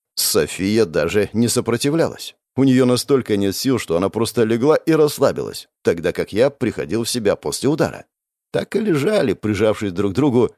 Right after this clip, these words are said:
и не говоря ни слова. "О, времени зря не теряете!" — раздался знакомый красивый голос.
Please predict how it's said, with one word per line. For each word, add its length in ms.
и 100
не 120
говоря 520
ни 180
слова. 480
"О, 520
времени 480
зря 260
не 100
теряете!" — 800
раздался 600
знакомый 520
красивый 480
голос. 480